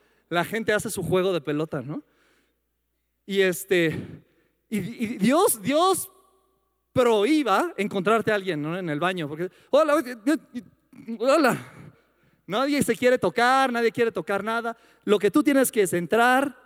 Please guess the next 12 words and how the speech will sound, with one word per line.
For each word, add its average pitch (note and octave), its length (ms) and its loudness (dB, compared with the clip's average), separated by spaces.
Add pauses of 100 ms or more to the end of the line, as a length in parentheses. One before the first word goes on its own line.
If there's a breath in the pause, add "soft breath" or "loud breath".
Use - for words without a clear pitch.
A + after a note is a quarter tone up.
usar, A#3+ 520 0 (120)
lavar, G3 500 2 (160 loud breath)
salir A#3 640 2
sin G3 240 -8
tocar B3 500 2 (300)
absolutamente A3 1040 2
nada. F#3+ 340 -2 (2500)
Y G3+ 80 -2
a B3+ 60 2
veces E4 320 0
me C4 120 4
pregunto, F#3 600 2